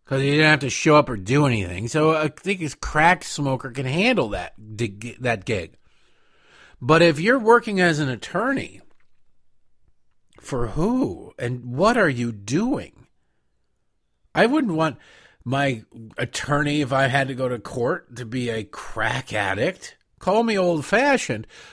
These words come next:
but I wouldn't want that. So what do you have? What do you get?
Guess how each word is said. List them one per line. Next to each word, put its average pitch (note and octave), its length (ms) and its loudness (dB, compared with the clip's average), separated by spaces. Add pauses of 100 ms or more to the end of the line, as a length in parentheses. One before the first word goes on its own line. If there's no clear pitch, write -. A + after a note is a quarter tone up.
(120)
but A#3 120 4
I C#4 140 10
wouldn't A3 260 4
want C#4 300 4
that. G2 400 -4 (1040)
So G3 180 0
what E3+ 240 0
do D#3 80 2
you F#3 100 2
have? F3+ 540 2
What A#2+ 120 -2
do D3+ 60 -2
you G3+ 140 0
get? A#3+ 560 -6